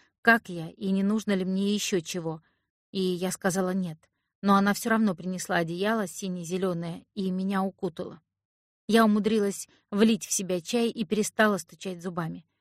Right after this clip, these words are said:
Сидела и смотрела, как входят и выходят люди. В борзой моднице я занималась тем же самым.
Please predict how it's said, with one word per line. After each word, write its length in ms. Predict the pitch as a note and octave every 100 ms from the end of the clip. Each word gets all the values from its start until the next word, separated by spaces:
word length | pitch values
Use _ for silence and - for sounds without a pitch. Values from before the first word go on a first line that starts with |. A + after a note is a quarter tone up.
| _ -
Сидела 420 | A3+ G3+ C#4+ B3
и 40 |
смотрела, 580 | - G3+ - G#3+ F#3+ F3+
как 240 | - E3+
входят 480 | - - A3 G3 F#3
и 20 |
выходят 500 | F#3 F#3+ G#3+ F#3+ F#3
люди. 380 | G#3 F#3+ D#3+ F3 _ _ _
В 120 | G3+ F#3
борзой 400 | A3+ G#3+ A3+ G#3
моднице 560 | G#3+ A#3+ G#3+ E3+ G#3
я 160 | F3+ G3+
занималась 540 | G#3 G#3+ A3 G#3 F3+
тем 200 | - G3
же 80 | F#3+
самым. 480 | - G3+ F3 G3